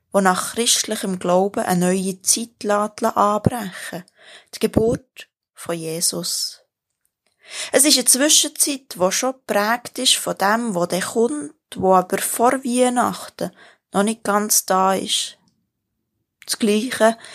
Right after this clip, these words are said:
könnte man übrigens vom ganzen menschlichen Leben sagen, wenn man es mit der Brille vom christlichen Glauben anschaut. Es ist ein Leben, das damit rechnet, dass es nicht ganz ist, nicht ganz kann werden,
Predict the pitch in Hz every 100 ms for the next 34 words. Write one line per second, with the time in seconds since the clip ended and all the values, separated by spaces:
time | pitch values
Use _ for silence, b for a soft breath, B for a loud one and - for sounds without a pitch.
0 | B B 208 175 - 180 233 240 - 214
1 | 220 - 170 170 170 202 214 - 196 208
2 | 208 - 202 - 202 - 196 190 196 202
3 | - 175 180 180 B B B - 196 208
4 | 214 202 202 196 208 202 202 202 - 185
5 | - 196 196 - - 202 202 185 185 185
6 | 190 185 185 185 190 175 170 _ - _
7 | _ _ _ _ - B B B 262 294
8 | 226 214 208 233 - 277 233 196 190 226
9 | - 208 208 247 - - 240 - 180 185
10 | 185 208 226 - - 190 202 220 - -
11 | - 185 185 - - - 208 220 - 214
12 | 220 240 - - 202 196 208 233 240 -